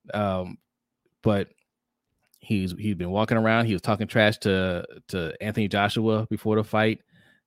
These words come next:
you know, all in his face, you know, calling him soft, calling him a, a coward and all this stuff.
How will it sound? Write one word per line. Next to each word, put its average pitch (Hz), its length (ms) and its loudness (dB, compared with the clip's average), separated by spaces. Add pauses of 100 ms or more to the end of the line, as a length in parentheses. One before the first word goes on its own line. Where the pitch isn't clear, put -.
you 101 140 -4
know, 98 200 0
all 98 220 0
in 107 80 -2
his 107 120 -2
face, 110 420 0 (340)
you 98 100 -8
know, 92 420 -6
calling 101 240 -2
him 101 100 -4
soft, 104 500 2
calling 101 320 0
him 101 200 -4
a, 87 140 -6 (340)
a - 80 -12
coward 110 680 2
and 87 140 -8
all 107 160 0
this 110 120 -4
stuff. 110 360 0